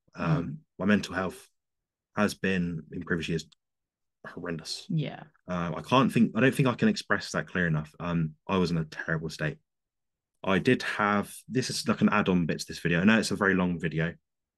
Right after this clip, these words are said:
Speaker 1: but it's all relevant. It all
Speaker 2: Yeah.
Speaker 1: does fit together. And the more information I can put out in this video, someone will be able to watch this and think, "This is what I'm going to go through from surgery from point A to point B."
Speaker 2: Yeah.
Speaker 1: Um,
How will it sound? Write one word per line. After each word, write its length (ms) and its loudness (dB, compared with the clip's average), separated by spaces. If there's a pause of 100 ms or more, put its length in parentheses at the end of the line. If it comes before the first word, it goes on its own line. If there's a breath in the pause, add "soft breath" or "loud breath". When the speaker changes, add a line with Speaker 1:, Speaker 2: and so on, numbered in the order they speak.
(260)
Speaker 1:
but 300 2
it's 200 2
all 140 10
relevant. 400 4
It 140 0
all 140 2
Speaker 2:
Yeah. 160 6
Speaker 1:
does 100 2
fit 240 -2
together. 300 -6
And 280 -2
the 60 0
more 160 6
information 260 0
I 20 -14
can 100 -12
put 100 0
out 120 0
in 60 -2
this 160 -8
video, 160 -2
someone 240 0
will 20 2
be 60 2
able 120 0
to 60 -2
watch 180 -2
this 60 -10
and 60 -14
think, 180 -6 (360)
"This 160 6
is 80 0
what 120 4
I'm 100 6
going 180 4
to 80 -12
go 160 0
through 220 -2
from 180 -4
surgery 300 -2
from 80 -18
point 220 -6
A 140 2
to 140 -12
point 180 -4
B." 220 -6
Speaker 2:
Yeah. 380 -4 (240)
Speaker 1:
Um, 380 0